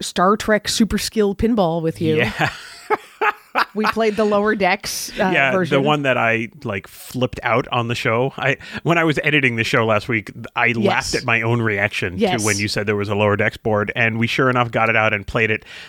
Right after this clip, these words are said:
Speaker 2: That board is wacky.
Speaker 1: It definitely is. Um, in the meantime, I have also played, finally, the intro board, the Starfleet Academy, which is fine. It's an intro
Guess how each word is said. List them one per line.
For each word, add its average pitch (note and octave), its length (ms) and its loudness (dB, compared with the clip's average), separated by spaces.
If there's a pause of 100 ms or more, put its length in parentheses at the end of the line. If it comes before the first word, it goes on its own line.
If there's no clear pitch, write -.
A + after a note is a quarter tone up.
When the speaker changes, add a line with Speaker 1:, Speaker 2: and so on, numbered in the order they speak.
Speaker 2:
That C#3 180 0
board E3 160 0
is F#2 160 -4
wacky. F#2 920 -4
Speaker 1:
It G#3 280 0
definitely G3+ 460 0
is. E3 380 0
Um, F3+ 280 0 (100)
in B3+ 220 2
the A3+ 260 2
meantime, G#3 520 0
I E3 120 2
have E3+ 140 2
also G3 320 0
played, F3 420 0
finally, F#3+ 460 0
the F3+ 320 -2
intro A3+ 320 2
board, E3 560 -4
the G3+ 100 0
Starfleet F3 420 2
Academy, D#3+ 480 2 (280)
which G#3 260 2
is E3 200 4 (100)
fine. - 560 -8
It's F3+ 200 2
an E3 100 -2
intro D#3 480 -4